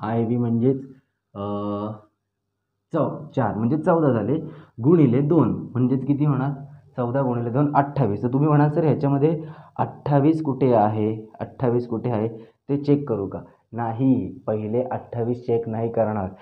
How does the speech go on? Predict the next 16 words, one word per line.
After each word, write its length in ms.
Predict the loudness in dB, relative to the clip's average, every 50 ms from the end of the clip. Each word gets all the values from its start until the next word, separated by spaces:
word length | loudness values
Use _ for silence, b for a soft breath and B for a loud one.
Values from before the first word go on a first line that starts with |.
| B B B B _ -6
पहिले 240 | -2 0 0 0 0
तुम्ही 180 | 0 0 0
म्हणाल 280 | 2 2 2 2 0 0
की, 80 | 0 -2
"सर, 140 | 0 0
आम्ही 200 | 2 4 4 4
इथे 140 | 2 2 0 -4 -4 -4
अधिक 360 | -4 -2 -2 -2 -2 -2 -2
करू." 260 | -4 -4 -4 -6 -6
नाही, 340 | -6 -6 -4 -4 -4 -6 -8 -10 b b b b b _ _ _
सर्वात 280 | -6 -2 2 4 4 2
पहिले 340 | 2 0 0 0 0 0 0
तुम्ही 240 | 0 0 0 0 0
ह्यांचा 260 | -2 -2 0 -2 -2
गुणाकार 560 | 0 0 0 0 0 0 0 0 0 0 0
बघा. 300 | -2 -4 -6 -6 -10